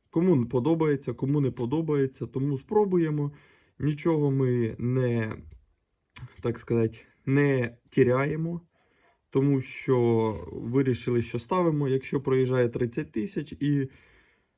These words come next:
що потрібно буде міняти, якщо власник проїде ще на ній тридцять тисяч, це ще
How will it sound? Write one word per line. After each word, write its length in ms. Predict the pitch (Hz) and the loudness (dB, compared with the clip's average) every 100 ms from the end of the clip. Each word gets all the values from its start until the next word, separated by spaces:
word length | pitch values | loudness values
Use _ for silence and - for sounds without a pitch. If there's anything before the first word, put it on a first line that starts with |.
| _ _ _ - | _ _ _ -14
що 220 | - 143 | -2 0
потрібно 520 | 147 143 143 131 127 | 2 2 2 2 0
буде 240 | 123 120 127 | 2 0 2
міняти, 500 | 123 123 123 117 113 | 2 0 0 -2 -4
якщо 260 | 110 - | -4 -4
власник 400 | 117 120 113 117 | 0 0 -2 -4
проїде 440 | 127 131 117 120 127 | 2 2 2 0 -2
ще 180 | - | -2
на 80 | 139 | -2
ній 140 | 139 139 | -2 -2
тридцять 400 | 139 135 135 135 | -4 -4 -6 -6
тисяч, 360 | 139 - 123 | -8 -6 -8
це 180 | - 120 | -6 -6
ще 360 | 117 - 120 | -6 -8 -6